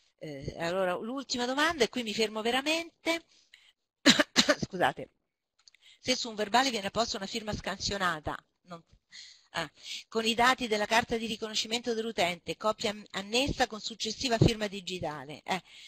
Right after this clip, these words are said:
eh, è valido? Allora, è valido non perché c'è la firma scansionata che non serve a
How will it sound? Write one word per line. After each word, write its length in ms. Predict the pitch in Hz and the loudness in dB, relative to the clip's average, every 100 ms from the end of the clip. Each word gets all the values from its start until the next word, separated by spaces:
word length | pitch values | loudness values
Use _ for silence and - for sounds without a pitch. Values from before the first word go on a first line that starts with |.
| - - _ | -18 -18 _
eh, 220 | 175 170 | -4 -2
è 140 | - 214 | 0 0
valido? 720 | 190 196 254 277 262 311 330 _ _ _ - _ _ - | 4 6 6 4 4 2 0 _ _ _ -20 _ _ -4
Allora, 600 | 170 180 190 170 151 131 _ _ | -2 -2 -2 -2 -4 -6 _ _
è 180 | - 156 | -10 -8
valido 760 | 165 214 240 240 202 185 147 - - | 2 6 6 6 0 -2 -2 -10 -12
non 260 | 202 247 208 | 0 0 0
perché 280 | - - 175 | -4 -6 -2
c'è 140 | - | 0
la 120 | 160 | 0
firma 380 | 180 226 208 180 | 0 -2 -2 -4
scansionata 920 | 147 - 165 170 - 175 185 233 - 277 | -10 -2 -2 -2 -6 0 2 2 0 -4
che 160 | - | -4
non 140 | 170 175 | -4 -4
serve 640 | - 208 214 202 196 214 - | 4 6 6 2 -4 -4 -2
a 240 | - 185 | 2 4